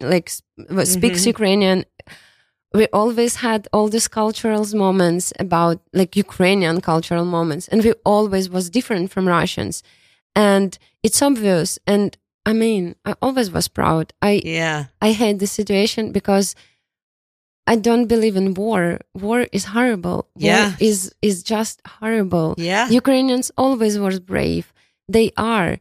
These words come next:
Speaker 2: Yeah.
Speaker 1: And it's very important for people to understand how intelligent are Ukrainian,
Speaker 2: Yeah.
Speaker 1: how many beautiful achievements Ukraine has actually
Speaker 2: Yeah.
Speaker 1: during this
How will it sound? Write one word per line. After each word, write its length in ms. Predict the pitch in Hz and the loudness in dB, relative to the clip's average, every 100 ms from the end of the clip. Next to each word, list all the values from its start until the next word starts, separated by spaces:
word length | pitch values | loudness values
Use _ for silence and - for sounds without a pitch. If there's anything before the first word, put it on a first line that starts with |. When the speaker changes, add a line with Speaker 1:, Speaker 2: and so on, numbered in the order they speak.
| - | -12
Speaker 2:
Yeah. 300 | 160 170 175 | -6 -2 2
Speaker 1:
And 120 | 220 | 4
it's 220 | 233 233 - | 2 0 -2
very 280 | 240 254 247 | 0 0 0
important 480 | 247 269 254 220 - | 0 0 0 -2 -6
for 120 | 220 | -6
people 240 | 226 226 | -2 -2
to 80 | 220 | -2
understand 540 | 226 220 - 226 220 202 _ - | -2 -4 -4 -2 -4 -6 _ -10
how 220 | - 214 | -2 0
intelligent 1000 | 220 220 247 240 196 185 180 160 170 - - | 0 0 0 0 -2 -2 0 0 -2 -6 0
are 140 | 185 | 2
Ukrainian, 800 | 185 185 - 190 185 175 165 160 - | 2 0 -2 0 0 0 0 -2 -6
Speaker 2:
Yeah. 260 | 175 175 135 | -8 -6 -4
Speaker 1:
how 180 | - 220 | 0 2
many 580 | 220 214 226 220 214 196 - - - | 4 2 2 2 2 0 -6 -20 -10
beautiful 800 | 190 208 220 - 214 202 196 196 - - _ _ - | -2 0 2 0 2 4 4 0 -4 -20 _ _ -4
achievements 840 | 214 - 220 208 196 175 175 - | 0 2 4 4 4 2 0 0
Ukraine 540 | 196 190 - 214 190 190 | 0 0 0 2 2 0
has 460 | - 214 196 175 | -2 -2 -2 -2
actually 420 | - - 165 190 180 | -6 -6 -2 0 2
Speaker 2:
Yeah. 120 | 202 | 2
Speaker 1:
during 300 | 208 196 196 | 2 2 2
this 220 | 190 185 | -2 -2